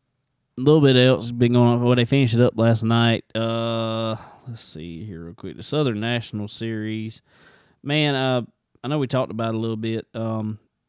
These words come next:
but our buddy Joey Coulter, um, and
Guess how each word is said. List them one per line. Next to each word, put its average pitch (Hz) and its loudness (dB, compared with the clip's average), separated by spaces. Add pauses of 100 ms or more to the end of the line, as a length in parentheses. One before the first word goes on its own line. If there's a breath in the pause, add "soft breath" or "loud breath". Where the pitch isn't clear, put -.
(960)
but 117 -8
our 120 -6
buddy 131 0
Joey 127 0
Coulter, 120 -2 (640)
um, 107 -2
and - -12